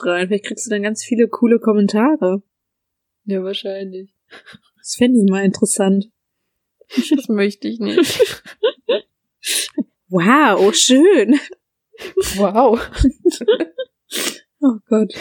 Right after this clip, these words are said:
Speaker 2: Das ist Instagram für Rentner.
Speaker 1: Stimmt eigentlich. Das ist wirklich.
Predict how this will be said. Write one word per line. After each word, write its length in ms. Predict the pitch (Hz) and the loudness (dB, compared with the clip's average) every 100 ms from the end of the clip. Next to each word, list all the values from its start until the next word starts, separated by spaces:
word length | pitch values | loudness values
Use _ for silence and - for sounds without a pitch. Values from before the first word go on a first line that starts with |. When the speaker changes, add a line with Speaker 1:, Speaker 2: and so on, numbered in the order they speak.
| - | -8
Speaker 2:
Das 140 | 196 | -6
ist 120 | 202 - | -4 0
Instagram 600 | 226 - 233 214 208 214 | 0 2 2 2 2 2
für 340 | 208 202 196 | 2 2 2
Rentner. 400 | 220 - 185 190 _ _ _ _ _ _ _ _ - | 0 0 -4 -6 _ _ _ _ _ _ _ _ -10
Speaker 1:
Stimmt 480 | - - 330 311 170 | -8 0 0 2 0
eigentlich. 560 | 170 175 180 185 185 - | 0 0 0 0 -2 -10
Das 100 | 196 | -8
ist 180 | 196 226 | -6 -2
wirklich. 580 | 294 208 165 185 190 | 0 2 2 0 -4